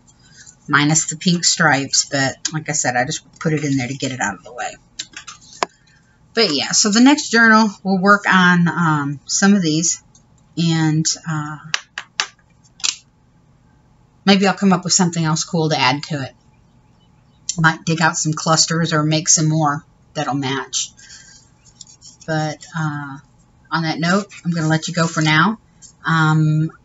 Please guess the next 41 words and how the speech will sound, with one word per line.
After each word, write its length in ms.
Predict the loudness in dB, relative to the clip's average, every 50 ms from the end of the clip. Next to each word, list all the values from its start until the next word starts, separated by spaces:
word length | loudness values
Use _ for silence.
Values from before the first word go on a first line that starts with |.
| _ _ _ _ _ -4
I'm 140 | -2 0 0
gonna 180 | 0 0 0
do 160 | 0 2 2
my 160 | 4 4 4 2
spiel 520 | 2 0 0 2 2 2 2 2 0 0
in 100 | 0 -2
case 260 | 0 0 0 0 2 2
I 100 | 2 2
stop 460 | 2 2 2 4 4 2 2 0 -2
it 180 | -4 -6 -4 -4
and 100 | -4 -4
do 140 | -2 -2 -2
a 60 | -4
part 360 | -4 -4 -2 -2 -2 -2 -6
two, 440 | -8 -8 -4 -4 -4 -2 -4 -6 -8 -6
but 140 | -6 -6 -4
I 140 | -2 -2 0
may 260 | 0 0 0 0 0
just 300 | 0 -2 -2 -4 -4 -6
pause 420 | -4 0 2 2 2 2 0 -2 -2
this 480 | -4 -6 -6 -4 -2 -2 -2 -2 -2 -4 -4
and, 400 | -2 -2 -2 -2 -4 -4 -6 -6
um, 420 | -4 -4 -4 -2 -2 -4 -6 -8 -6
just 220 | -6 -8 -8 -6
pick 160 | -6 -8 -8 -8
it 80 | -8
back 240 | -6 -6 -6 -6 -8
up. 120 | -10 -10 -10 _ _ _ -20 -20 -20 -20 _ _ _ _ -20 _ _ _ _ _ _ _ _ _ _ -6
No, 240 | -4 -2 -2 -4 -4
I 100 | -8 -8
think 180 | -6 -6 -8 -8
I'll 60 | -8
do 120 | -8 -8 -10
it 60 | -10
a 40 | -12
part 300 | -8 -6 -6 -6 -6 -8
one 160 | -8 -8 -8
and 140 | -8 -8 -10
a 40 | -10
part 280 | -10 -10 -10 -10 -10
two. 300 | -14 -14 -14 -14 -16 -16